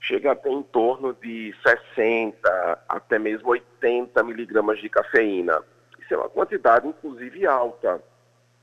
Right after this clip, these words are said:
Tá? Só para que vocês tenham ideia, um, um, uma xicrinha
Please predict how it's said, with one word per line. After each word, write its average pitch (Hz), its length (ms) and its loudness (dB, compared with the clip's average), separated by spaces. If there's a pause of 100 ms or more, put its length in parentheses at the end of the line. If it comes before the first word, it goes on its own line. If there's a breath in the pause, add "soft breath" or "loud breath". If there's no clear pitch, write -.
(180)
Tá? 98 180 -6
Só 131 160 -6
para 143 120 -8
que 147 100 -16
vocês 131 320 -12
tenham 113 200 -2
ideia, 110 560 2 (760 loud breath)
um, 120 520 -2
um, 117 680 -4
uma 135 160 4
xicrinha 151 960 0